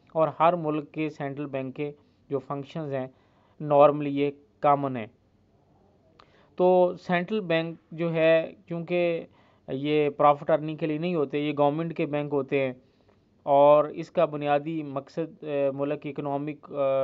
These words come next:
stability को maintain करना होता है, माशी इस्तेहकाम मुल्क में लाना इसका बुनियादी मकसद है। अ, profit earning इसका secondary ऑब्जेक्टिव हो सकता है, और जितने भी जो commercial banks होते हैं वो सारे under the supervision of central bank चलते हैं।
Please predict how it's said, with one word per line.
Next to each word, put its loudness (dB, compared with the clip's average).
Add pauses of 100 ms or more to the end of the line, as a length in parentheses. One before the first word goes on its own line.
(200)
stability -6
को -4
maintain -6
करना -6
होता -4
है, -4 (640)
माशी -2
इस्तेहकाम -6
मुल्क -6
में -6
लाना -4 (220)
इसका -6
बुनियादी -6
मकसद -6
है। -2
अ, -2
profit 4
earning 0
इसका -4
secondary -6
ऑब्जेक्टिव -2
हो -2
सकता -4
है, -4 (400)
और 6
जितने -4
भी -4
जो -6
commercial -4
banks -6
होते -4
हैं -2
वो -2
सारे 0
under -4
the -2
supervision -6
of -18
central -6
bank -6
चलते -4
हैं। -6